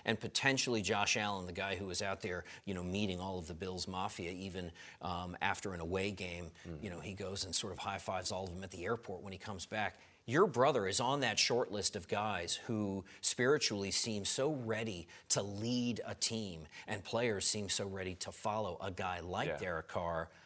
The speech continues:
Speaker 1: I, this feels like a no-brainer to
Speaker 2: Yeah, it
Speaker 1: me,
Speaker 2: makes a
Speaker 1: New
Speaker 2: lot of
Speaker 1: Orleans
Speaker 2: sense. I
Speaker 1: Saints.
Speaker 2: mean, he's,
Speaker 1: I know
Speaker 2: he's
Speaker 1: Mike, Mike Thomas doesn't wanna hear that,
Speaker 2: No,
Speaker 1: but
Speaker 2: well, no, but I mean, Mike, I think Mike would understand why they would do that. I mean, he, Mike hasn't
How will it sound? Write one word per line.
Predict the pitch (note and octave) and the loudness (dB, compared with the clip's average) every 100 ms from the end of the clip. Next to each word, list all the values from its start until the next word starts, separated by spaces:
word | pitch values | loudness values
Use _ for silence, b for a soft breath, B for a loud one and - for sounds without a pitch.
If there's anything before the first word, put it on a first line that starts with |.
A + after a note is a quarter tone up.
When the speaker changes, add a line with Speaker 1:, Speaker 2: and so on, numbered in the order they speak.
| B B _ - | B B _ -6
Speaker 1:
I, | - - | -4 0
this | D#4+ | 2
feels | - F#4 C#4 | 4 4 6
like | G#3+ - | 4 2
a | |
no-brainer | F#3+ F2 - - F2 F#3 D#3 - | 0 -2 -4 -6 -2 0 0 2
to | G#2 | 8
Speaker 2:
Yeah, | G2 | 8
it | |
Speaker 1:
me, | A#2+ | 8
Speaker 2:
makes | G2+ | 6
a | |
Speaker 1:
New | A2 | 6
Speaker 2:
lot | |
of | F#2+ | 6
Speaker 1:
Orleans | F2 A#2 | 4 4
Speaker 2:
sense. | |
I | A#2 | 4
Speaker 1:
Saints. | B2 C3 | 4 6
Speaker 2:
mean, | |
he's, | D3+ - | 6 6
Speaker 1:
I | C3 | 10
know | E3 | 10
Speaker 2:
he's | C#3+ | 12
Speaker 1:
Mike, | C#3 - | 10 8
Mike | C3 B2 | 6 6
Thomas | C#3+ D#3+ A#2+ | 6 6 4
doesn't | A2 G2+ | 2 0
wanna | F#2 E2+ | 0 -2
hear | F2+ | 0
that, | G2+ D3 | 2 8
Speaker 2:
No, | F#3+ | 10
Speaker 1:
but | F3 | 12
Speaker 2:
well, | D#3+ | 12
no, | C#3+ C3+ C3+ | 12 10 12
but | C3 | 10
I | |
mean, | C3+ B2+ | 8 8
Mike, | C#3 C#3 - - - - - - _ - | 8 8 2 -14 -18 -18 -20 -20 _ 2
I | D3+ | 6
think | F3+ | 8
Mike | C#3 C#3 | 10 10
would | C3+ | 8
understand | B2+ G2+ - E3+ A2 F#2+ | 4 2 4 6 6 4
why | A2 G#2+ | 6 8
they | G#2+ | 8
would | G2 F2+ | 4 2
do | A#2+ | 6
that. | G2+ F2+ | 8 8
I | G#2 | 4
mean, | G2 | -2
he, | G2+ - A2+ - | -4 -8 -10 6
Mike | A#2 A#2+ | 6 10
hasn't | C3 A2+ A2+ | 8 8 4